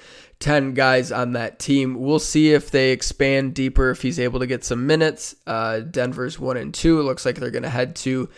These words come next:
the, uh, consolation bracket and get that one extra game. Maybe that's a game where he can see some minutes there. The thing to keep in mind with these two is that,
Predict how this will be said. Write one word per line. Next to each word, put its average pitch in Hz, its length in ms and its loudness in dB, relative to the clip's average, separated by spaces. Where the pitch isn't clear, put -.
the, 147 240 6
uh, 135 140 6
consolation 139 800 4
bracket 131 500 4
and 127 120 -6
get 127 160 -4
that 120 200 0
one 135 300 2
extra - 380 -4
game. 139 480 -2
Maybe 139 280 0
that's 131 240 0
a 135 60 -6
game 135 240 -4
where 135 80 -6
he 131 140 -6
can 127 160 -6
see - 180 -8
some 127 220 -8
minutes 123 260 -8
there. 120 220 -4
The 131 100 -8
thing 214 200 -2
to 214 80 -2
keep 196 220 -2
in 143 120 2
mind 139 340 4
with 135 220 -6
these 127 280 -4
two 127 380 -2
is 151 140 0
that, 139 380 6